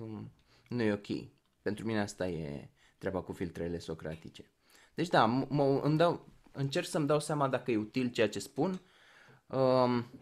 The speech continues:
dacă e spus cu bunătate sau dacă intenția e alta, că uneori e posibil să nici nu ne dăm seama. Uh, foarte mult, uh, vreme din viața mea mi-am cultivat sarcasmul și el mai iese, mai scoate capul. Uneori nici nu-mi dau seama.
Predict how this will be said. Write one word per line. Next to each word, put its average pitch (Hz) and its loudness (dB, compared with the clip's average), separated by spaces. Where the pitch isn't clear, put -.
dacă 135 2
e 135 8
spus 156 -4
cu 127 0
bunătate 117 2
sau 117 0
dacă 98 0
intenția 117 2
e 104 6
alta, 98 4
că 117 0
uneori 139 0
e 120 -2
posibil 139 -4
să 139 -4
nici 135 -2
nu 135 -2
ne 131 -2
dăm 135 0
seama. 135 -4
Uh, 92 -4
foarte 113 -6
mult, 104 -4
uh, 98 0
vreme 107 0
din 98 -4
viața 110 -4
mea 120 -4
mi-am 120 -2
cultivat 120 -2
sarcasmul 127 0
și - -2
el 117 2
mai 127 2
iese, - -2
mai 98 -4
scoate 110 -2
capul. - -6
Uneori 107 2
nici 117 -2
nu-mi 117 -2
dau 110 2
seama. 110 -4